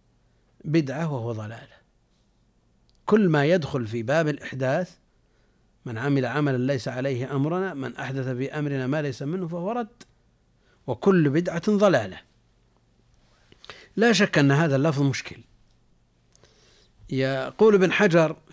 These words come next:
في فتح الباري: "البدعة أصلها ما أحدث على غير مثال سابق". هذه البدعة اللغوية، يعني ما أحدث على غير مثال سابق، وتطلق في الشرع في مقابل السنة،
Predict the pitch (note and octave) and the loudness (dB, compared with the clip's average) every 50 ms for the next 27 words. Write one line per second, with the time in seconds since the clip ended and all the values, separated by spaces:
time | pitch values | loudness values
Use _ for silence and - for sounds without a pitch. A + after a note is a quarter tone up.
0 | - - A#2+ B2+ C#3 - - C3+ B2 A2+ A#2+ B2 C3+ C#3+ D#3 - - C#3 C3 C3 | -12 -6 -4 -4 -4 -4 -4 -6 -6 -4 -4 -2 -2 -2 -4 -4 -4 -4 -2 -2
1 | D#3+ D#3+ D3+ E3 F3 - D#3 D3+ - C3+ D3 C#3 - C#3 C#3+ C#3+ B2 A#2+ A#2+ A#2 | -2 -4 -4 -4 -4 -4 -4 -4 -4 -2 -4 -4 -4 -4 -4 -4 -4 -4 -4 -6
2 | G#2+ A2 A#2+ A#2+ B2 - E3 F3+ D#3 - - D3+ F3 E3 E3 G3 G#3+ G#3+ G#3 - | -6 -6 -6 -6 -6 -6 -4 -4 -4 -4 -2 0 0 2 2 2 0 0 -2 -8
3 | _ _ _ _ _ _ _ _ - C3 C3 B2+ B2+ B2 A#2+ C3+ E3+ E3 D3 C3 | _ _ _ _ _ _ _ _ -8 -2 0 0 0 0 0 0 0 0 0 0
4 | B2 A#2 A2+ - - E3 F#3 E3 C3+ A2 - - G2+ F#2 F2 F2+ A2 - _ - | -2 -2 -4 -2 -2 -2 0 0 -2 -4 -4 -6 -10 -12 -14 -16 -20 -20 _ -20
5 | - - _ - C#3+ C#3 C3+ C#3 A#2+ B2 C#3+ C#3+ - A#2+ A2+ A2 A2+ G#2+ A2 G#2+ | -20 -20 _ -4 -2 0 0 0 0 -2 -4 -6 -6 -6 -6 -6 -6 -6 -8 -10
6 | G#2 G2+ F#2+ F#2 E2+ - _ _ _ _ _ _ _ _ _ _ _ _ _ _ | -12 -12 -14 -16 -18 -20 _ _ _ _ _ _ _ _ _ _ _ _ _ _
7 | _ _ _ _ _ _ _ _ _ _ _ _ _ _ _ _ - A2+ A#2 B2+ | _ _ _ _ _ _ _ _ _ _ _ _ _ _ _ _ -4 -2 0 0
8 | C3+ C3+ - F3 D3+ D#3 D3+ C#3+ B2 B2+ A#2+ A#2+ B2 B2 A#2+ D#3+ F3 D#3+ C#3+ B2 | 0 0 0 0 0 0 -2 -4 -4 -4 -2 -2 -2 -2 0 2 2 2 2 0
9 | A2+ D#3+ D#3+ D#3 D3+ C#3+ - - D3 B2 A2+ A2 A2 C#3 E3 - - _ _ - | 0 2 2 2 2 2 2 0 0 0 0 0 -2 -2 -4 -6 -8 _ _ -20
10 | - - - _ _ - C3+ B2+ - A3 A#3 F3+ G#3+ F3+ D#3+ C3+ D3+ C#3+ C3+ D3 | -20 -20 -20 _ _ -6 -2 0 2 2 2 4 4 4 4 4 2 0 0 0
11 | C3+ - - F#3 G3 G3+ F#3+ G3+ G#3 E3+ D3 D#3 D3 C3+ C3 C3 C3 - E3+ F3 | -2 0 4 4 6 6 6 4 2 2 4 4 4 4 4 2 2 2 4 4
12 | F#3 F3 E3+ E3 D3+ C#3+ - - D#3+ C3+ A#2+ G#2+ G2+ F#2 - | 4 4 4 4 2 2 0 -2 0 0 0 -2 -2 -6 -10